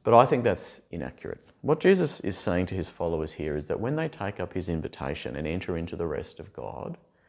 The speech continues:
into experiencing and contemplating the rest, the presence of God, his rest, then the way they see the world, the way they see themselves and other people will change, and a new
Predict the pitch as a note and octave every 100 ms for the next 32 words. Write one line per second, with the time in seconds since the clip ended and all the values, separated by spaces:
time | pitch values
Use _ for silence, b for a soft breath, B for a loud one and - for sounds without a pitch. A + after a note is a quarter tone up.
0 | b b b b b b - E2+ E2+ -
1 | - F#2+ G2+ A#2+ A#2+ A2+ G#2+ F2+ E2+ F2
2 | F#2 G2 F2+ E2+ D#2 D#2+ D#2 C#2 - -
3 | - - F2+ F2 E2+ E2+ E2 D2+ E2 F#2
4 | - G1+ - - B B B - G2+ C3+
5 | D3+ E2+ G2 C#3 - F#2 F2+ G2 G#2 G2
6 | - F#2 E2 D2 C#2+ - D#2 E2 E2+ -
7 | D#2 D#2+ E2 D2 C#2 C2+ - - D#2 D2+
8 | - C2+ - D#2 E2 - A2+ G2 - -
9 | - E2 D#2+ F2 G#2+ A2 A#2+ B2 C3 D3